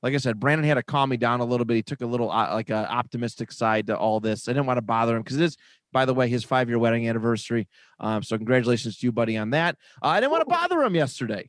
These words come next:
or the day before because I'm like, "You know what? He's having a good mood. I don't wanna, I don't wanna ruin his day with this."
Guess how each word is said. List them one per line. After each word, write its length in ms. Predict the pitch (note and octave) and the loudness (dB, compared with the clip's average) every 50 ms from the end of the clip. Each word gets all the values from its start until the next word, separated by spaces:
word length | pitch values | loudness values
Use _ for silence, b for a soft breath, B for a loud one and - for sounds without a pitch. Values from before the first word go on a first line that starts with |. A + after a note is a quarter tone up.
| _ | _
or 220 | - D3 D#3+ D#3+ D3+ | -2 0 0 0 0
the 80 | D3+ | -2
day 160 | D3+ E3+ F3 E3 | 0 0 2 2
before 420 | D#3+ D3+ - - C#3+ A#2 G#2 F#2 | 2 0 0 0 0 2 0 0
because 240 | E2+ F#3+ - C#3 C#3 | -4 -6 -4 -4 -2
I'm 80 | C#3 | 0
like, 160 | C#3+ D3 C#3+ - | -2 -2 -2 -2
"You 60 | G3+ | -2
know 80 | G#3+ | 0
what? 160 | G#3 G#3+ G3 G3 | 0 0 0 -2
He's 140 | F#3+ F3+ | -2 -2
having 280 | G3 F#3 D#3 C#3 C3 A#2 | 0 0 0 0 -2 -4
a 40 | A2+ | -4
good 200 | G#2+ D#3+ F#3 F3 | -2 -2 -2 0
mood. 260 | E3+ F3 F3 E3+ E3+ | 2 2 2 2 2
I 100 | A2+ B2 | 0 0
don't 200 | A#2+ C3+ B2+ A#2 | 0 0 0 0
wanna, 260 | C3 B2 B2 A2+ G#2+ - _ | 0 -2 -2 -2 -6 -6 _
I 80 | A2+ | -4
don't 140 | A#2 B2 B2+ | -2 -2 0
wanna 180 | B2+ A#2+ A#2 G#2+ - _ _ _ _ _ _ _ | 0 0 -2 -4 -6 _ _ _ _ _ _ _
ruin 220 | B2+ A#2 A#2+ A2+ | -6 -4 -4 -4
his 140 | G#2+ A2 G#2 | -4 -4 -6
day 160 | - A2+ G#2+ | -4 -6 -6
with 160 | G2+ F2+ F#2 | -6 -8 -8
this." 180 | - F#2 F#2+ - | -8 -8 -8 -8